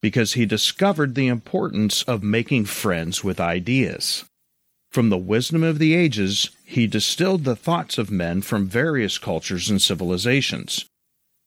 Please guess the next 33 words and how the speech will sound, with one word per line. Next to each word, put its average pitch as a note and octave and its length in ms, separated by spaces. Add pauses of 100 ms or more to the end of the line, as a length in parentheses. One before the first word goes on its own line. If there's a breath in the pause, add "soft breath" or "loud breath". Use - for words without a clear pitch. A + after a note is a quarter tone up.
(100)
He A#2 140
condensed A2 560
his A2 200
findings A#2+ 800
into A#2 300
a G2 40
system. G2 600 (400)
Then E3 180
he E3+ 140
makes D3 300
cassette - 500
tapes - 540
and C3 80
instructs - 760
those F2 460
who A2 180
are G#2+ 100
looking F3+ 380
for D#3+ 220
a C#3+ 80
way G2+ 260
to G#2 140
be G#2 180
successful G2+ 800 (320)
to B2+ 100
listen B2+ 480
to G2 120
these E2+ 260
tapes F2+ 460 (160)
over A#2 480 (180)
and B2+ 240
over F2+ 480 (160)
again. A#2 460